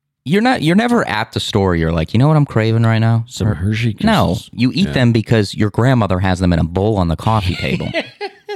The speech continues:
Speaker 1: You know?
Speaker 2: Or mom puts them in the middle of cookies.
Speaker 1: Yes,
Speaker 2: I,
Speaker 1: okay,
Speaker 2: I
Speaker 1: that's a
Speaker 2: love
Speaker 1: different
Speaker 2: those.
Speaker 1: story.
Speaker 2: Yeah.
Speaker 1: Yeah.
Speaker 2: Uh, North Carolina, where Ryan is, Reese's Cups, number one. Go.
Speaker 1: Amen.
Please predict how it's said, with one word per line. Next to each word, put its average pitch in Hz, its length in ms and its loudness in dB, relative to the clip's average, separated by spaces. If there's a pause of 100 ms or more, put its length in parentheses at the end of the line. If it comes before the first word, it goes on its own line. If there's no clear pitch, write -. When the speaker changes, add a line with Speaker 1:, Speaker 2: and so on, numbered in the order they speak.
(300)
Speaker 1:
You 98 120 -4
know? 151 200 -6 (140)
Speaker 2:
Or 143 160 2
mom 117 300 -2
puts 139 240 -6
them 123 180 -2
in 113 80 0
the 107 60 -4
middle 113 280 0
of 101 140 -10
cookies. - 460 -6
Speaker 1:
Yes, 87 320 -4
Speaker 2:
I, 82 60 -4
Speaker 1:
okay, 80 180 -6
Speaker 2:
I - 20 -10
Speaker 1:
that's 92 360 -4
a - 20 -2
Speaker 2:
love 117 100 2
Speaker 1:
different 85 280 -2
Speaker 2:
those. - 40 -6
Speaker 1:
story. 85 460 -4
Speaker 2:
Yeah. 82 260 -4 (560)
Speaker 1:
Yeah. 139 400 0
Speaker 2:
Uh, 139 60 -2
North 147 320 0
Carolina, 175 520 0
where 107 220 0
Ryan 123 380 0
is, 82 360 -4 (460)
Reese's 123 400 -4
Cups, - 460 -10 (160)
number 82 240 -10
one. 80 240 -10 (720)
Go. 87 80 -12
Speaker 1:
Amen. 98 260 -6